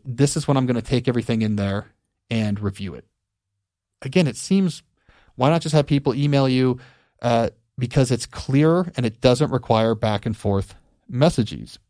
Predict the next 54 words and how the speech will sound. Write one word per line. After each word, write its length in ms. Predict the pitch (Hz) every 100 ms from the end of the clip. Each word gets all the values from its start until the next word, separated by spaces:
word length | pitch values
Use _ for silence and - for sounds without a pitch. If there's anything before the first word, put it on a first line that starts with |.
| _ _
Daily 360 | 135 160 185 208
stand-ups 580 | - - 156 180 196 -
could 100 | 175
be 120 | 185
part 200 | - 180
of 60 | 175
a 40 |
process. 440 | - 175 165 175
Hey, 220 | - 156 151
we, 260 | 143 147
we're 240 | 117 135 127
a 60 |
computer 320 | 123 - - 139
programming 420 | 156 156 151 151
team. 300 | 151 156 151 - -
By 80 | -
having 260 | 131 147 143
daily 260 | 135 143
stand-ups 440 | 135 143 139 143 117
in 80 | 113
ten 240 | - 156
minutes, 260 | 156 147 -
we 80 |
can 120 | 127 110
figure 300 | 143 135 135
out 160 | 131
who's 200 | - 147
working 240 | 135 131 139
on 140 | 123
what, 200 | 135 -
what 140 | 120
do 80 | 123
they 160 | 120 120
need, 380 | 120 131 131 - -
who 180 | - 139
needs 200 | 139 131
something 340 | 139 131 117
new. 320 | 127 160 151 147 - _ _ 135
We've 120 | 127
saved 380 | - 160 156 143
back 220 | 139 139
and 80 | -
forth 180 | 123
emails 420 | - 139 139 139 127
to 40 |
figure 280 | - 131 127
that 180 | 120 117
out. 300 | 135 147 151 _
So 160 | 120
ten 320 | 107 - 165 156
minutes, 340 | 151 147 -
well-structured 680 | 123 127 - - - - 123
every 240 | 120 123
day, 460 | 120 120 123 131 -